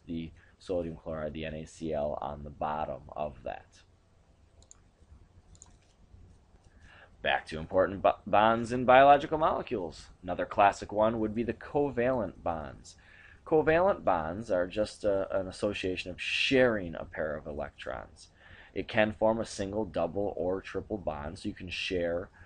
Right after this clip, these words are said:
multiple electrons in that pair,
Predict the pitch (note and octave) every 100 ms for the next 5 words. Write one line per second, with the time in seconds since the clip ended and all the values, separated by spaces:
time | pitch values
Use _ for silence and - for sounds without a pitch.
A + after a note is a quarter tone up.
0 | - F2 F#2+ G2+ A2 - G#2+ E2 D#2 C2+
1 | D2+ D2+ D2+ - D#2+ D2+ E2+ A2+ - -
2 | D#2+ C#2+ - - D2+ D2 E2+